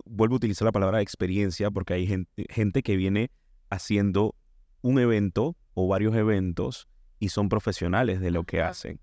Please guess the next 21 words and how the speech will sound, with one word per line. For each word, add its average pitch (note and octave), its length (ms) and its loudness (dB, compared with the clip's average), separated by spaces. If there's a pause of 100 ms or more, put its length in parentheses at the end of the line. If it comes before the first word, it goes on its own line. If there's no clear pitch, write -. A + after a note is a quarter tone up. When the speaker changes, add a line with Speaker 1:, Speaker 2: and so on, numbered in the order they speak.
(100)
Speaker 2:
Sí, - 80 -20
Speaker 1:
A-, F#2 140 -6
Speaker 2:
sí, G#3 100 -2
sí. - 80 -18
Speaker 1:
al G3+ 140 0
final, A2 460 0 (340)
siento B2 420 2
que, G#2+ 340 2
que, F2 500 -2 (240)
que, G#2 160 0
pues, F#2+ 500 -2 (100)
eh, D2+ 360 -2 (440)
hay A2 200 2
una, B2+ 300 2
hay A2 160 0
una, A#2 720 0
mm, E2+ 180 -6 (800)
una B2 220 4
barrera G#2+ 600 2
que, F2 260 0
pues, F2 200 -6